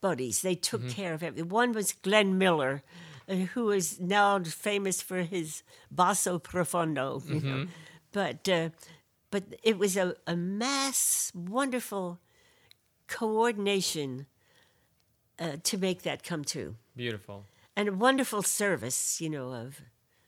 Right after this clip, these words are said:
Speaker 2: And an amazing space to sing in. For anybody who hasn't
Speaker 1: Amazing
Speaker 2: been to
Speaker 1: space.
Speaker 2: Princeton University
Speaker 1: You know.
Speaker 2: Chapel, oh, goodness gracious.
Speaker 1: Yeah.
Speaker 2: What an amazing space to sing
Speaker 1: Right.
Speaker 2: in.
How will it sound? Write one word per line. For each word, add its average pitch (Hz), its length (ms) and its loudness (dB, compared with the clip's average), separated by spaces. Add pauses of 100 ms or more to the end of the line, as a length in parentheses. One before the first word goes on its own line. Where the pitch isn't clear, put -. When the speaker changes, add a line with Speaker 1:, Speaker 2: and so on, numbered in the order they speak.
(300)
Speaker 2:
And 120 120 2
an 113 140 0
amazing 139 640 4
space 104 680 -2
to 113 120 -8
sing 107 320 -4
in. 95 200 -6
For 117 120 -6
anybody 143 400 4
who 131 120 2
hasn't 135 300 4
Speaker 1:
Amazing 208 260 8
Speaker 2:
been 135 80 2
to 127 80 -2
Speaker 1:
space. 110 120 -2
Speaker 2:
Princeton 139 360 -2
University 127 460 2
Speaker 1:
You 233 60 8
know. 226 160 6
Speaker 2:
Chapel, 101 500 -2
oh, 131 220 2
goodness 120 360 -4
gracious. 107 460 -6
Speaker 1:
Yeah. 151 200 -2
Speaker 2:
What 135 160 0
an 123 80 -2
amazing 117 500 -2
space 107 380 -6
to - 80 -10
sing 196 100 -6
Speaker 1:
Right. 127 240 -6
Speaker 2:
in. 113 100 -18